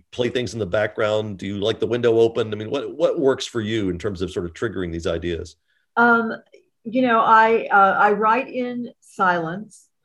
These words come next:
Speaker 2: Um, I would not be able to have anything like music on
Speaker 1: Mm-hmm.
Speaker 2: or, um,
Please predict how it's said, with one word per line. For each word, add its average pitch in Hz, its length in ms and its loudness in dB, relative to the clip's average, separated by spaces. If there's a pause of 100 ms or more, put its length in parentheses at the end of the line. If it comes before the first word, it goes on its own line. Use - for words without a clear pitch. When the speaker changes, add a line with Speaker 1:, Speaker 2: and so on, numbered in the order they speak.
(300)
Speaker 2:
Um, 180 260 -2
I 208 100 4
would 202 200 0
not 208 260 0
be 226 140 -2
able 196 160 -4
to 196 180 -4
have 170 400 -4 (640)
anything 202 580 -6
like 185 240 2
music 208 540 2 (100)
on 185 520 -2
Speaker 1:
Mm-hmm. 78 140 -14 (200)
Speaker 2:
or, 175 640 4
um, 170 480 -2